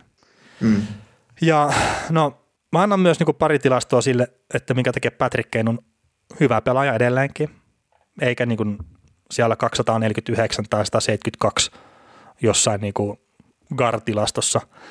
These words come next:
Speaker 2: niin Patrick Kanein kiekonhallinta-aika hyökkäysalueella on N H L viidenneksi paras. Ja nyt tietenkin sitten jengi, että okei, se pitää kiekkoa alueella hyökkäysalueella viisi minuuttia tai jotain. No ei, minuutti kolme sekuntia.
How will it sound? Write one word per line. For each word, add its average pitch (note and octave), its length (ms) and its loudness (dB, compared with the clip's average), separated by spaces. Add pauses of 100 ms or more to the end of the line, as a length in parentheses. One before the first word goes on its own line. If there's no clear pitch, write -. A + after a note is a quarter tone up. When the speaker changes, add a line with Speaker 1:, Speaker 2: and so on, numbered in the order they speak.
(260)
Speaker 2:
niin B2+ 600 0
Patrick F3 320 -4
Kanein C3+ 500 -2 (580)
kiekonhallinta-aika C3 840 0
hyökkäysalueella A#2 840 0
on B2 60 0
N B2+ 140 0
H B2+ 40 -4
L B2 140 -2 (240)
viidenneksi A#2 400 0
paras. A2 320 -2 (400)
Ja B2 60 0
nyt B2+ 160 2
tietenkin B2 340 0
sitten B2 300 -2
jengi, A#2+ 260 0
että A#2 220 2
okei, D3 260 2
se C3 120 0 (180)
pitää B2+ 240 -2
kiekkoa A#2+ 420 0
alueella A2+ 260 2
hyökkäysalueella A2+ 540 0
viisi A2+ 220 0
minuuttia G#2+ 340 -4
tai A2 140 -2
jotain. A2 260 -4 (440)
No C#3+ 180 2
ei, B2+ 380 0 (200)
minuutti C3 340 -2
kolme A#2+ 340 0
sekuntia. A2 600 -8